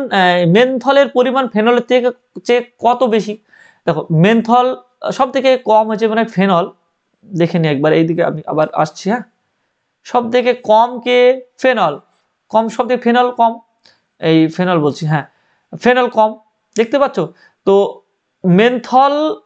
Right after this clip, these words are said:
তার থেকে একটু বেশি আছে। তো এইদিকে দেখো মেন্থল থেকে ফেনল আমরা বাদ দিচ্ছি। তো কি করছি, মেন্থলেরটা কত ছিল? ফেনল ছিল শূন্য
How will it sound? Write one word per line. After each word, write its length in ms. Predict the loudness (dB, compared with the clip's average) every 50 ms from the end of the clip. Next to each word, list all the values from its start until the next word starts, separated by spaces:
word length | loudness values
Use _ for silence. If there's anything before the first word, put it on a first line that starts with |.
| _ -18 -18 -18 -18 _ _ _ _ -4
তার 100 | -4 -4 -4
থেকে 140 | -6 -8 -8 -6
একটু 120 | -4 -2
বেশি 280 | 0 2 2 2 2 2 0
আছে। 200 | 0 0 -4 -8 -10 -12 _ _ _ _ _ _ _
তো 40 | -10 -4 -2
এইদিকে 260 | 0 0 2 2 2
দেখো 180 | 0 0 -2 -8 -14 _ _ _ _ -2 0 0 2 2
মেন্থল 300 | 2 2 2 0 0 0 0
থেকে 160 | -2 -2 -4
ফেনল 280 | -2 -2 0 0 2 0
আমরা 180 | 0 0 0 0
বাদ 180 | 0 0 0 -2
দিচ্ছি। 280 | -4 -8 -10 -10 -12 -14 -14 -14 _ _ -20 -20 -20 _ _ 0
তো 60 | 2 2 2 2 0
কি 80 | -2 -2
করছি, 280 | 0 0 -2 0 -2 0
মেন্থলেরটা 760 | 2 2 2 2 2 0 0 0 0 0 -2 -2 -2 0 0 0 0 -2
কত 180 | -4 -2 -2 -2 -4 -2 -2
ছিল? 140 | 0 2 2 4 4 4 2 2 0 -4 -10 _ _ _ _ _ _ _ _ _ _ _ _ _ _ _ _ _ _ _ _ -20 _ _ _ -20 -20 -20 _ _
ফেনল 300 | -2 0 2 2 2 0
ছিল 140 | 2 0 0 0
শূন্য 280 | 0 0 0 2 2